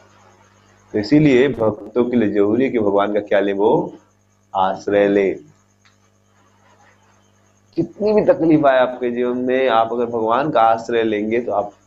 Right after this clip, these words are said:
आगे निकल जाएंगे। वो तो उतना बड़ा भक्त नहीं है,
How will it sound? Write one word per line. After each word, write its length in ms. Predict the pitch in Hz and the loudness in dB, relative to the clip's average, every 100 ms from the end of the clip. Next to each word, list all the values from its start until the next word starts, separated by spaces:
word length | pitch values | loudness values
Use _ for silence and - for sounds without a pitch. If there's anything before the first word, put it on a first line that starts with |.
| _ _ _ _ _ _ _ _ _ _ _ _ 90 | _ _ _ _ _ _ _ _ _ _ _ _ -14
आगे 240 | 87 92 | -8 -6
निकल 300 | 90 - 87 | -6 -8 -10
जाएंगे। 200 | 87 98 | -6 -4
वो 60 | 117 | 0
तो 120 | 135 | 0
उतना 180 | 143 143 | 0 0
बड़ा 180 | 143 139 | 2 2
भक्त 260 | 131 131 | 0 -2
नहीं 220 | 170 180 | -2 -2
है, 80 | 104 | -4